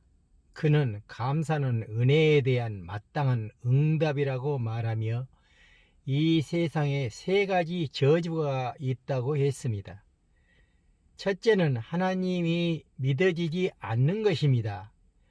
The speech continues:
아무리 믿어보려 하지만 믿어지지 않습니다. 그것은 버림받은 심령입니다. 둘째는 설교를 듣거나 성경을 읽어도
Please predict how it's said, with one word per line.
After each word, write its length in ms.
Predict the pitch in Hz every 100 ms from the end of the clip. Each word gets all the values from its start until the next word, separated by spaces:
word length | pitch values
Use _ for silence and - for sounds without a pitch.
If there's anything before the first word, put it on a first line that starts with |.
| _ _ _
아무리 760 | 110 113 156 208 214 208 185 160
믿어보려 800 | 139 139 165 151 131 139 147 135
하지만 640 | 127 175 185 151 165 214 - -
믿어지지 640 | 139 147 202 180 170 185
않습니다. 720 | 104 123 123 208 147 107 - _ _ _ _ _ _ _
그것은 580 | - 151 160 170 190 - _ _
버림받은 920 | - 123 143 175 190 185 170 196 190 - _ _ -
심령입니다. 1000 | - 226 208 190 151 117 104 101 - 143 _ _ _ _ _ _ _ _ _ _ _ _ _ _
둘째는 720 | - 214 208 214 156 143 202 -
설교를 680 | - - 226 226 226 214 180
듣거나 580 | 135 165 - 185 165 143
성경을 600 | 127 202 208 202 190 165
읽어도 680 | 135 135 160 185 147 123